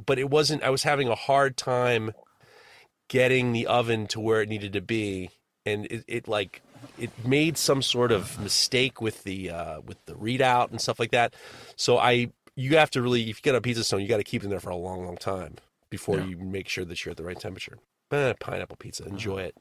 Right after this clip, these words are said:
Speaker 3: makes sense, yeah.
Speaker 1: And stainless steel, P S, is the best stuff to temper in your oven, in your home oven, because there's no oil. If you're plate quenching that stainless steel, you, no one's gonna get mad that you're tempering your, you're not
Speaker 3: Hmm.
Speaker 1: getting any oil burn off in your home oven.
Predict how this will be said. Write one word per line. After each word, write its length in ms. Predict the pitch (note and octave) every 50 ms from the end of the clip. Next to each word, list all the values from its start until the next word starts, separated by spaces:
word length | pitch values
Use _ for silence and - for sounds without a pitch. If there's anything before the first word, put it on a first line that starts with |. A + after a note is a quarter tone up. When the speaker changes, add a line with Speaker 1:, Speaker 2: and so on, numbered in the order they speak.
| _ _ _
Speaker 3:
makes 160 | _ - -
sense, 380 | - G#2+ A#2 G2+ D#2+ - - -
yeah. 60 | G2 A2 G#2+ E2 - - - _ _
Speaker 1:
And 520 | - A2 G2+ G#2 G2+ G2+ G2+ G#2 G#2 - - - _ _
stainless 460 | - - - - C3 A#2+ A#2+ B2 A2+ -
steel, 320 | - - C3 B2+ A2+ G2+
P 240 | - - G#2+ F#2+ F2+
S, 260 | F2 F2 F2+ - -
is 220 | E2+ F2 F2+ F2+
the 120 | F2+ F#2+ F2+
best 340 | F2+ F#2 A2+ A#2 B2 B2 -
stuff 340 | - - - F#2 F#2 F#2 -
to 80 | - F2
temper 440 | - - G#2 F#2+ F2+ - F2+ F2+ - -
in 100 | - G2+
your 160 | F#2+ F#2 F#2
oven, 280 | - - G2+ G2 F#2 F2+
in 60 | G2
your 120 | F#2+ F#2 -
home 280 | - A#2 A2 G#2+ G2
oven, 300 | F#2 F#2+ F2 F2 F2 F2+
because 220 | F2 F#2+ F#2+ F2+ F2+
there's 120 | F2+ F#2
no 160 | F#2+ G2 F#2 -
oil. 320 | - G2+ G2+ F#2 F2 - - _ _
If 60 | -
you're 140 | G2+ G2 F2
plate 260 | - - A2 A2 -
quenching 320 | - G#2 G2 F#2+ - F#2
that 140 | G2 F#2 -
stainless 320 | - - G2+ F#2 F#2+ F2+ -
steel, 260 | - G#2 G2+ F#2 F#2
you, 100 | F#2+ F#2+
no 140 | F#2+ G2 G2+
one's 180 | G#2 G2+ F#2+
gonna 100 | G2 F#2
get 140 | F#2 F2+ -
mad 280 | F#2+ G2+ G2+ G2+ G2+ -
that 100 | - -
you're 140 | E2+ F2 - _ _ _ _ - - - - - - - - - - _
tempering 400 | - - A#2 F#2 - - F#2+ F#2
your, 200 | F2+ F2 E2+ - - _ _ -
you're 160 | - G#2+ G2+
not 60 | G2+
Speaker 3:
Hmm. 60 | E2+ - -
Speaker 1:
getting 100 | F#2+ G2
any 160 | F#2+ F#2+ F#2+ F#2 - -
oil 500 | G#2 G2+ G2+ G2 F2+ F2+ F2+ - - - - -
burn 220 | - F#2 F#2 F#2 F2+
off 240 | F2+ F2+ F2+ -
in 80 | - F#2+
your 200 | F2 F2+ F2+ F2+
home 420 | - - - - - G#2+ G2 F#2
oven. 300 | F#2+ F#2+ F#2 F2 - -